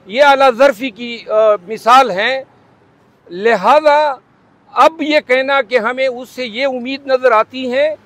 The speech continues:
ये काजी फाइज ईसा साहब का, की constitutional duty है। आइन कहता है कि वो इंसाफ करेंगे, वो अपने फ़राइज़ मनसबी आइन के मुताबिक अंजाम देंगे।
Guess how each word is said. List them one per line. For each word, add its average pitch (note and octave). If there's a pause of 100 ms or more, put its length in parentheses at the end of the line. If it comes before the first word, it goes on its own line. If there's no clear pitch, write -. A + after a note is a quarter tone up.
(520)
ये C4+
काजी D#4
फाइज D4+
ईसा C4
साहब C4+
का, D#4
की D4
constitutional C#4+
duty F4
है। E3 (600)
आइन E4
कहता C#4
है B3+
कि A#3
वो A#3
इंसाफ G3
करेंगे, D3 (560)
वो B3+
अपने D4+
फ़राइज़ D4+
मनसबी D4+
आइन E4
के D4+
मुताबिक B3+
अंजाम G#3
देंगे। D3+